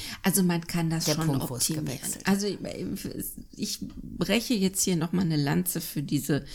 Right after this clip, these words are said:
Speaker 1: Abschminktücher.
Speaker 2: Darf ich,
Speaker 1: Dann
Speaker 2: darf ich eben einen Pluspunkt für die sagen? Also schön sind die, also wenn ich mich gewaschen habe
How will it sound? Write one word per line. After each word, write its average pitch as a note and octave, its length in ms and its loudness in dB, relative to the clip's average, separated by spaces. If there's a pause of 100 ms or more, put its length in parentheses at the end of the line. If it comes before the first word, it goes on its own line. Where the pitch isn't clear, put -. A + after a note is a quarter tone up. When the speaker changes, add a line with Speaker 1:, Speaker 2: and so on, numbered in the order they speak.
(320)
Speaker 1:
Abschminktücher. D3+ 1040 2
Speaker 2:
Darf C#3 180 4
ich, C3+ 140 6
Speaker 1:
Dann D3 120 4
Speaker 2:
darf F3 180 4
ich - 180 2
eben F#3 320 4
einen D3 160 2
Pluspunkt G#3 500 0
für - 400 -4
die F#3 120 -2
sagen? F3 560 -2 (1080)
Also C#3 280 0
schön G#3+ 500 6
sind E3 300 4
die, G3 400 4
also B2+ 100 -2
wenn F3 140 4
ich D3 100 2
mich - 140 0
gewaschen F#3 720 -2
habe A3+ 420 0